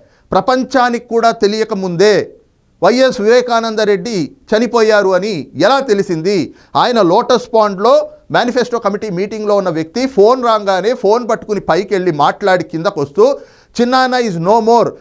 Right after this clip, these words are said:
అని ఎలా చెప్పగలిగారు? ఈ కోణాల్లో కూడా సీబీఐ దర్యాప్తు చేయాలి అని సునీతారెడ్డి గారు కోరినటువంటి క్రమంలో లేదు, లేదు, లేదు, ఆస్తి కోసం సునీతారెడ్డి గారే ఎందుకు హత్య చేయించుండకూడదు, ఈ కోణంలో మీరు దర్యాప్తు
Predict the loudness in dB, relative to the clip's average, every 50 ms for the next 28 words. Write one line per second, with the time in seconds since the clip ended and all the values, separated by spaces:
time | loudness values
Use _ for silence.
0 | _ -2 -2 0 0 0 0 0 2 2 4 2 2 0 -2 -2 -2 0 0 0
1 | 0 0 2 0 2 2 0 -2 -2 -4 -6 -6 -4 -4 -2 -2 -4 -4 -2 0
2 | 0 2 2 0 0 2 2 0 0 0 0 0 2 2 2 2 0 -4 _ _
3 | _ _ _ _ _ _ _ _ _ _ -4 -2 -2 0 2 2 2 2 2 2
4 | 0 0 2 0 0 0 0 -4 -2 0 0 2 2 2 2 2 2 0 0 -2
5 | -2 -6 -6 -4 -4 -2 -2 0 0 0 -2 -2 -2 -2 -4 -2 -2 -2 -2 -2
6 | -4 -8 -8 -10 -10 -10 -12 -10 -10 -8 -6 -2 -2 -2 -2 -4 -8 _ _ _
7 | _ _ -4 0 0 2 2 2 2 2 2 2 2 0 -2 0 0 0 0 0
8 | 2 2 2 2 0 0 -4 -18 _ _ _ _ _ -2 0 0 0 0 -2 -4
9 | 0 2 2 2 2 0 -2 0 0 0 0 0 0 0 2 2 2 2 2 0
10 | 2 2 4 4 2 2 0 -4 -2 0 2 2 2 0 -2 -4 -4 -4 0 0
11 | 0 0 -2 -4 -4 -4 -4 -2 -2 -2 -2 -2 -4 -6 -8 -20 _ _ _ _
12 | -6 -2 0 0 0 2 2 2 2 2 0 0 0 0 0 0 0 0 2 0
13 | 2 2 2 0 2 0 -2